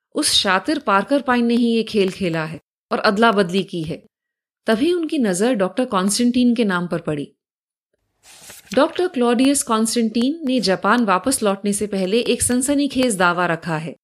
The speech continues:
उन्होंने कहा है कि आत्मा होने का पुख्ता प्रमाण एक शरीर से दूसरे शरीर में आत्मा अदल बदल करके दिया जा सकता है।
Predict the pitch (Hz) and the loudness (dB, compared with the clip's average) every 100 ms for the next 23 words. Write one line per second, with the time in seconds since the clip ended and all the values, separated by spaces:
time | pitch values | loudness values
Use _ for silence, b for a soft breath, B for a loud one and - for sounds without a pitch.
0 | _ _ _ _ _ _ _ _ _ _ | _ _ _ _ _ _ _ _ _ _
1 | 233 269 330 359 240 240 277 311 311 311 | 2 4 2 -2 -2 0 0 2 0 0
2 | 247 - 190 214 254 294 311 240 240 254 | -4 0 2 2 -2 -4 -2 0 0 0
3 | 262 254 254 269 - - 320 320 220 185 | -2 -4 -4 -6 -6 -4 -4 -2 0 2
4 | 196 226 - 247 - 233 208 262 285 - | 0 -2 -2 -2 2 2 2 2 0 0
5 | 277 208 214 202 302 320 226 226 226 208 | -2 0 -2 -2 -2 0 2 2 0 0
6 | 233 - 185 190 214 226 180 226 240 208 | 0 0 0 0 -4 -4 -2 -2 0 0
7 | 214 214 190 220 202 190 180 170 165 165 | 0 -2 -4 -2 0 2 2 0 -4 -8
8 | - 156 160 | -10 -10 -10